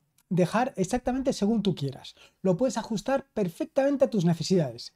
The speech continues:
Esto, como te puedes imaginar, tiene sus ventajas y sus inconvenientes. La ventaja, ya sabes, pues que vas a poder, eh, añadir o configurar aquellas partes o aquellas herramientas que necesites para conseguir que tu flujo de trabajo sea óptimo,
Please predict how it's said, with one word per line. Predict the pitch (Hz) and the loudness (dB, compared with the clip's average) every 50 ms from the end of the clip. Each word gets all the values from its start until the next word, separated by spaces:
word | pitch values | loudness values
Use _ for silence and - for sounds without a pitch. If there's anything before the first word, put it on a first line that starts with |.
| _ _ - - - 143 - | _ _ -20 -20 -16 -8 -2
Esto, | 220 214 214 - 262 254 247 | -2 0 6 6 6 6 6
como | - 190 165 165 | 2 0 0 0
te | 160 160 | 0 2
puedes | 160 185 185 180 - | 4 4 4 6 6
imaginar, | 185 180 160 - 180 185 196 196 | 2 2 2 2 0 0 0 -2
tiene | 185 - 190 185 180 | 0 0 2 2 2
sus | 165 - 208 202 160 | 0 2 4 4 6
ventajas | 160 180 165 165 202 190 - 240 254 240 - 247 | 6 4 2 2 0 0 0 0 -2 -2 -2 0
y | 208 190 | 0 0
sus | 165 - 165 - | 0 0 -2 -2
inconvenientes. | 180 175 160 170 156 165 170 190 190 170 - 123 120 - - _ _ _ - - - - - | -2 -2 0 0 2 4 4 2 2 0 -4 -8 -14 -14 -18 _ _ _ -20 -20 -20 -10 -2
La | - 202 175 | 0 2 2
ventaja, | 180 175 175 175 190 170 208 220 | 2 2 2 0 2 4 4 4
ya | 196 170 | 4 4
sabes, | - - 202 180 143 123 - - - _ _ _ _ | 4 2 2 0 0 -4 -10 -16 -20 _ _ _ _
pues | - 185 170 - | -2 0 0 0
que | - 180 | 2 0
vas | 170 170 170 - | 2 2 2 0
a | 196 170 | 0 2
poder, | - 202 202 214 226 220 190 151 135 135 _ _ _ _ _ _ - | 4 6 6 6 6 4 4 2 0 -6 _ _ _ _ _ _ -2
eh, | 185 180 165 151 165 - _ _ _ _ _ _ _ _ _ _ _ _ - | 0 0 0 0 -4 -8 _ _ _ _ _ _ _ _ _ _ _ _ -8
añadir | - 180 185 185 185 180 180 226 240 220 165 139 139 - _ _ - | -2 0 2 2 2 4 4 4 4 4 4 2 0 -10 _ _ -2
o | 202 196 185 | 0 2 2
configurar | 190 190 185 165 170 180 175 185 190 220 220 196 175 - - | 4 2 2 4 4 4 4 4 4 6 4 4 2 0 -4
aquellas | 160 - 185 190 202 180 - | -2 2 4 4 4 4 2
partes | - - 226 220 208 - 180 151 - | 2 0 0 0 0 -2 -4 -4 -2
o | - 156 | -4 -4
aquellas | 139 - 175 190 196 196 190 175 - - | 0 2 2 2 4 2 2 0 -2 -2
herramientas | - 208 190 196 180 208 233 208 208 170 | -2 0 0 2 2 2 0 0 0 -2
que | - - | 0 0
necesites | 170 156 - 190 214 202 180 156 - - _ - - - - - _ - | 0 2 2 0 2 2 0 -2 -2 -6 _ -20 -20 -20 -20 -18 _ -2
para | - 196 202 196 | 0 0 0 2
conseguir | 202 185 165 185 208 247 220 | 0 0 0 2 0 0 2
que | - 202 | 0 0
tu | 175 175 156 | 0 0 -2
flujo | - 214 196 - 226 220 | -2 -4 -4 -2 -2 -2
de | 208 | 0
trabajo | 196 - 202 214 190 - 180 | 2 2 2 2 2 0 -2
sea | 160 - - 185 170 147 - _ | -2 0 0 0 0 0 -4 _
óptimo, | - 214 208 - - 202 196 240 277 285 | -2 -2 -2 2 2 2 2 2 -2 -6